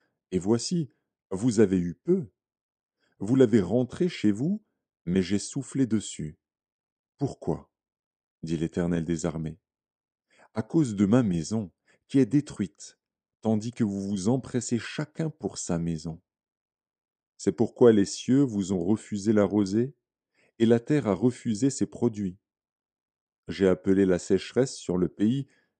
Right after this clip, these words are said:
sur les montagnes, sur le blé, sur le mou, sur l'huile, sur ce que la terre peut rapporter,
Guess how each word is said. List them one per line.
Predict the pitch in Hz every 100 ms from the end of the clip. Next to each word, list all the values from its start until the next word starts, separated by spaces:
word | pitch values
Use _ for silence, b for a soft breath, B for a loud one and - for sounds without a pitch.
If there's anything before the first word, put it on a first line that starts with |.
| _
sur | - 65
les | 76
montagnes, | 85 104 - 127 139 135 135 _ _ _
sur | - - 82
le | 87
blé, | 80 92 113 143 - _ _ _ -
sur | - 82
le | 87
mou, | 87 98 131 160 _ _ _
sur | - - -
l'huile, | 87 107 127 131 123 _ _ _ _
sur | - 123 110
ce | 127
que | -
la | 117 107
terre | - 156 -
peut | -
rapporter, | 92 104 - 98 - 147 160